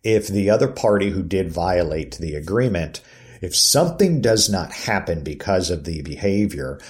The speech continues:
well, then all you did is you just fed the monster, and they're going to take their, uh, level of egregiousness now to a new level, um, because they got away with it.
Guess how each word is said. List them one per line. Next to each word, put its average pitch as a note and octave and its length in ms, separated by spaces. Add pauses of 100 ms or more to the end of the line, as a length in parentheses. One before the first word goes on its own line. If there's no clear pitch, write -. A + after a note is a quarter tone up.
(220)
well, E3 120
then D3+ 220
all D3+ 240
you B2+ 180
did A2 160
is F2+ 140
you G#2 80
just F2+ 240
fed D2 200
the D2+ 60
monster, G#2+ 640
and G2 520
they're E2+ 180
going E2+ 360
to E2 260 (100)
take - 300
their, F2 320 (500)
uh, D#2 240
level G#2 300
of G2 80
egregiousness F#2+ 680
now E2 140
to E2 180
a D2 60
new C#2 140
level, - 440 (420)
um, D#2 520 (400)
because G2 240
they A#2+ 100
got A#2+ 140
away C3 200
with F2 200
it. - 180